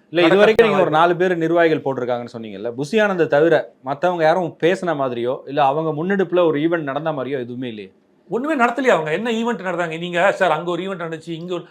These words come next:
Speaker 2: அதெல்லாம் மாவட்ட செயலாளர்களே செய்ய விட்டுக்கிறாங்கல்ல. அதை தானங்க அவங்க பண்றாங்க. கைடன்ஸே அது தானங்க அவங்க கிட்ட இருந்து. வ-, அடு-, என், என் தன் கீழே இருக்கும் தோழர், தோழர்களை, தொண்டர்கள் இல்ல, தோழர்களை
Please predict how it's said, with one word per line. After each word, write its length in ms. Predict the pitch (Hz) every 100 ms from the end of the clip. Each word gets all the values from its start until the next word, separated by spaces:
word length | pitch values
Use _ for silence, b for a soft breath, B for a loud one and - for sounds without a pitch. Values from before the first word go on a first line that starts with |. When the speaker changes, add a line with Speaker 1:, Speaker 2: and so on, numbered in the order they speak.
| b
Speaker 2:
அதெல்லாம் 300 | - 190 262
மாவட்ட 260 | 233 269 262
செயலாளர்களே 360 | 233 233 233
செய்ய 240 | 240 226 220
விட்டுக்கிறாங்கல்ல. 640 | 202 170 156 143 143 139 - -
அதை 220 | 160 214
தானங்க 200 | 254 269
அவங்க 160 | 208 170
பண்றாங்க. 380 | 160 156 147
கைடன்ஸே 480 | 139 156 226 247 240
அது 140 | 214 185
தானங்க 200 | 160 135
அவங்க 220 | 127 127
கிட்ட 180 | 131 135
இருந்து. 360 | 120 113 135 b b b 131
வ-, 100 | 131 139
அடு-, 200 | 170 139
என், 320 | 143 165 170
என் 160 | 147 143
தன் 200 | 139 143
கீழே 280 | 220 262
இருக்கும் 340 | 247 220 226 208
தோழர், 380 | 196 196 208 208
தோழர்களை, 560 | 190 202 185 165 160
தொண்டர்கள் 380 | - 165 185 165
இல்ல, 140 | 151
தோழர்களை 640 | 208 185 202 185 143 156 240